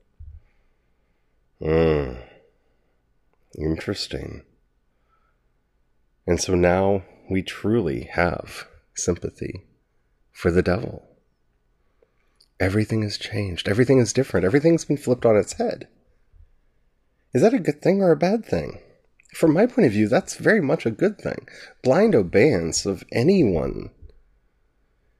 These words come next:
is a weakness. It's our duty in this life to question everything. There's a certain amount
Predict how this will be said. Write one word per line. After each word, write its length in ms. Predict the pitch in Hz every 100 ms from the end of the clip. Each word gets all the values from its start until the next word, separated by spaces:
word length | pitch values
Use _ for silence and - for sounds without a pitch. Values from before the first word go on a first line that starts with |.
| _
is 360 | 110 123 117 - - - - -
a 80 | 113
weakness. 800 | 113 226 - - - - - - _ _ _ _ _ _ _ _ _ _ _ _ _ _ -
It's 160 | 135 147
our 180 | 131 107
duty 640 | 92 196 180 90 - - _ _ -
in 220 | 110 123
this 260 | 123 127 -
life 480 | 95 143 87 - - - - _ _
to 100 | -
question 720 | - - 147 180 - - 71 - _ -
everything. 840 | 151 170 - 87 - - - - - _ _ _ _ _ _ _ _ _ _ _ - _ - -
There's 160 | 127 147
a 40 |
certain 280 | - 240 170
amount 580 | 98 92 147 110 -